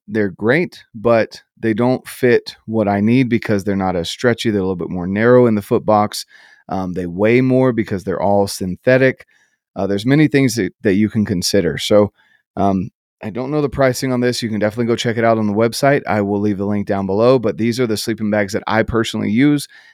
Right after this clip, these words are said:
that I really enjoy. Um, I would recommend the twenty if you're gonna be hunting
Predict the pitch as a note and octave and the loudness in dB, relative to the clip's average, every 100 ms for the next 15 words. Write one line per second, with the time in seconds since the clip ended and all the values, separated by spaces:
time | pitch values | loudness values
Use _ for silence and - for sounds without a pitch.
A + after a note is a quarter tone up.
0 | _ G#2 F2+ E2+ A#2+ C#3+ C#3 B2+ A2 A2 | _ -2 -2 2 4 4 4 2 2 4
1 | G#2+ G#2+ _ _ _ G2 F#2 - A2 C3 | 4 2 _ _ _ -8 -6 -4 0 2
2 | C#3 A#2+ A#2+ - A2+ A2+ G2+ F#2 - C3 | 2 4 4 2 0 0 0 -2 0 2
3 | C3+ C3+ _ _ _ G#2+ A#2 A2 G#2+ G2+ | 4 2 _ _ _ -2 2 2 2 0
4 | G2 A#2 A2+ A2+ A2 | 0 0 0 0 0